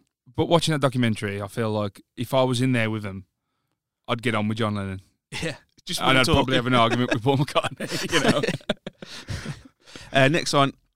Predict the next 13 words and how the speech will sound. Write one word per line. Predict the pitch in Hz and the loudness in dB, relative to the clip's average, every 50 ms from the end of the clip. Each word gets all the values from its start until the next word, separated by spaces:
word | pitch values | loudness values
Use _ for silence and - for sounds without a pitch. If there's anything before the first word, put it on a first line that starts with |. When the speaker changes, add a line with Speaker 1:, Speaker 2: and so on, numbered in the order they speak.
| _ _ - | _ _ -2
Speaker 2:
Uh, | 139 131 | 0 0
would | 131 135 139 | 0 -2 -2
you | 143 | -2
rather | 143 160 160 160 147 143 | 0 2 2 2 2 0
perform | - - - - 175 175 170 170 | -4 -6 -6 -2 0 0 0 2
live | 170 165 143 120 110 113 117 - | 2 2 2 2 0 -2 -6 -10
or | - 127 120 113 | -10 -10 -10 -10
record | 120 - - 117 113 110 | -10 -10 -10 -10 -8 -8
in | 110 113 | -8 -10
the | 113 | -10
studio? | - - 110 107 107 107 107 107 - - - _ _ _ _ _ _ _ _ - | -10 -12 -12 -12 -12 -12 -14 -14 -16 -20 -20 _ _ _ _ _ _ _ _ -8
Speaker 1:
Live. | 120 113 101 98 95 - - - - _ _ _ _ _ _ _ _ _ _ _ _ _ _ _ _ _ _ _ _ _ _ _ _ | -4 -4 -4 -4 -6 -8 -12 -18 -20 _ _ _ _ _ _ _ _ _ _ _ _ _ _ _ _ _ _ _ _ _ _ _ _
Speaker 2:
Uh, | - 131 127 127 | 0 2 2 2